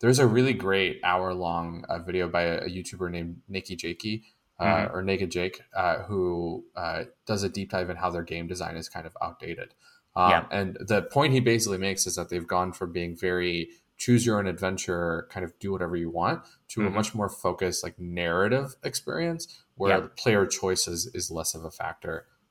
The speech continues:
Speaker 1: Um, we've completely digressed from dating sim chat. But <laughs>
Speaker 2: No, I think it's valid because, like,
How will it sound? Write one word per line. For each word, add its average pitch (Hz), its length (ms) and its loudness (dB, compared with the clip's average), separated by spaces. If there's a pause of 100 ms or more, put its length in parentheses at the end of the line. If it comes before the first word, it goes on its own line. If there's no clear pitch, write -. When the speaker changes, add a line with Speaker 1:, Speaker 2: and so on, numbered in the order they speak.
(140)
Speaker 1:
Um, 82 380 -6 (180)
we've 120 360 4
completely 90 540 -2
digressed 82 480 -2
from 82 200 -10
dating 80 300 -6
sim - 220 -6
chat. - 300 -6 (320)
But - 120 -2
<laughs> - 520 8
Speaker 2:
No, 214 220 10
I 160 160 10
think 233 120 4
it's - 140 2
valid 135 420 8
because, 147 640 2
like, 127 320 4